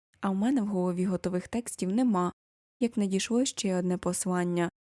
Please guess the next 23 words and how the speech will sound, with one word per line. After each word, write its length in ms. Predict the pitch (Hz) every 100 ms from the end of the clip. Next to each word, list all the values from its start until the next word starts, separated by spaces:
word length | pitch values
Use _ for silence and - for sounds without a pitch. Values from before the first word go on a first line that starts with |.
| _ _ _ _
Цього 280 | - 214 220
разу 300 | 254 254 226
від 200 | 226 214
такого 400 | 233 - 240 214
ж 120 | - -
брата-літератора 1160 | 202 220 196 175 175 170 175 185 254 196 185 202 _ _ _
Віті 280 | 240 233 -
Мадейчука 800 | 180 180 180 185 196 - 180 170 - _ -
з 120 | -
Івано-Франківщини. 1200 | - 220 202 196 - 254 277 190 185 - 180 175 180 - _ _ _ _ _ _ _ _
«У 80 | 202
день 300 | 190 196 233
святий 420 | - - - 208
Різдва 380 | 208 185 190 190
Христового 800 | 214 190 185 - 214 247 214 190 - _ _ _
бажаю 400 | 214 214 254 277
щастя 500 | - - 185 185 180
вам 200 | 180 180
простого, 680 | - 180 - 180 180 185 170 - _ _ -
в 80 |
душі 360 | 185 190 - 247
бажаю 360 | 262 202 190 185
відродити 720 | 180 185 170 208 262 196